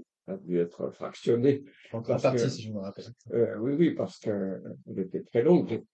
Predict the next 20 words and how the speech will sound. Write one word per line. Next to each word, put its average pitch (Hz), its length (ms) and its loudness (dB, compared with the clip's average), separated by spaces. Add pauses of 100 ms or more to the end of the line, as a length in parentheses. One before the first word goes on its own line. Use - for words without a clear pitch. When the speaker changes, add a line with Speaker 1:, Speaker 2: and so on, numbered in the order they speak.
(360)
Speaker 1:
j'ai 120 240 2
estimé 160 600 4
que - 100 -6
pour 117 500 0
être, - 320 -6
euh, 98 240 -2 (100)
persuasif 117 560 -2
sur 110 200 -2
le 98 100 2
sujet, 139 560 0 (580)
il 117 160 -6 (100)
fallait 127 320 4
que - 100 -14
je 104 80 -4
fasse 117 260 -6
une 107 160 0
enquête, 123 500 2
euh, 92 220 0 (440)
quasiment 107 540 2
exhaustive 107 880 -2